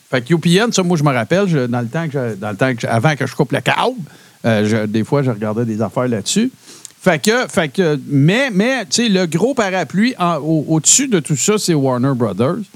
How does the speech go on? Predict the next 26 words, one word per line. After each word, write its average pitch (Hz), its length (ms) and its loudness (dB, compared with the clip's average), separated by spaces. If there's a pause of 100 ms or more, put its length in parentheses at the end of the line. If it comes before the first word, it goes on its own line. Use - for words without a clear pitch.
(320)
Puis, 196 260 4
ben, 147 220 0
Warner 151 360 0
Brothers, 156 460 0
c'est 185 140 0
eux 143 180 2
autres 160 160 -2
qui 170 60 0
ont 143 100 0
fait 151 240 -2
le 123 180 2
faramineux 139 600 2
deal 127 300 0
aussi 123 360 -2
avec 165 460 0
Tony 131 320 0
Khan. 151 380 -2 (680)
C-, - 440 0
c'est - 540 0
rendu 240 340 2
weird 185 420 2
un 123 220 0
peu, 147 260 2
là. 120 180 2
Tu 214 140 0
sais, 214 60 4